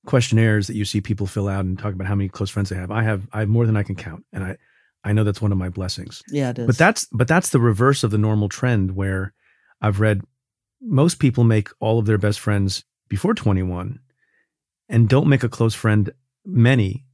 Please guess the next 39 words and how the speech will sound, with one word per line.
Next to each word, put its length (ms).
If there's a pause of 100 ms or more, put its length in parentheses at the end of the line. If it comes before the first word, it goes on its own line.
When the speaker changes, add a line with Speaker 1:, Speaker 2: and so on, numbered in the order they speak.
(160)
Speaker 1:
ever 240
again 320
after 320
twenty-one. 600 (160)
I, 200
do 160
I 60
have 180
that 240
research 400
correct? 360 (720)
Speaker 2:
Yeah, 320
I 80
mean, 240 (160)
basically, 720
the, 300 (220)
you 160
see 320
the 140
loss 580 (180)
among 380
certainly 420
boys 360
and 100
men, 140
and 140
I 100
know 160
the 100
numbers 420
better 600
among 240
boys 280
and 80
men 180
than 140
girls 280
and 100
women. 260